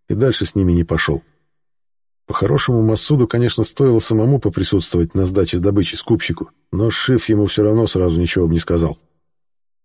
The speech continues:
К потрошению тушек роботов торговец всегда подходил очень тщательно, так что пришлось бы новому лидеру артели уйти ни с чем и вернуться в контору Шифа только на следующий день.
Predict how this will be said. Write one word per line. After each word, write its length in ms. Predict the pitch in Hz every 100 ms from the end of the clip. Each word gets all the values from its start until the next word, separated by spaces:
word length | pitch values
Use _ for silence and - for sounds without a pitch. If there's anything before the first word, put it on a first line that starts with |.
| _ _
К 80 | -
потрошению 680 | 82 90 85 123 131 117
тушек 360 | - 131 - -
роботов 440 | 117 135 113 82
торговец 440 | - 90 104 120 110
всегда 320 | - 101 120
подходил 460 | 113 - 113 120
очень 240 | 123 - 110
тщательно, 580 | - 135 120 85 71 - _ _ _ _
так 140 | 95
что 160 | - 104
пришлось 460 | - 107 - 139 131
бы 100 | 117
новому 360 | 117 113 110
лидеру 300 | 110 110 104
артели 340 | 107 - 113 101
уйти 300 | 101 - 120
ни 100 | 104
с 60 |
чем 260 | - 131 120
и 140 | -
вернуться 420 | 95 98 127 -
в 60 | 107
контору 380 | 107 101 104 101
Шифа 360 | - 131 -
только 280 | 98 101 -
на 100 | 95
следующий 440 | 87 104 95 90 87
день. 280 | 92 82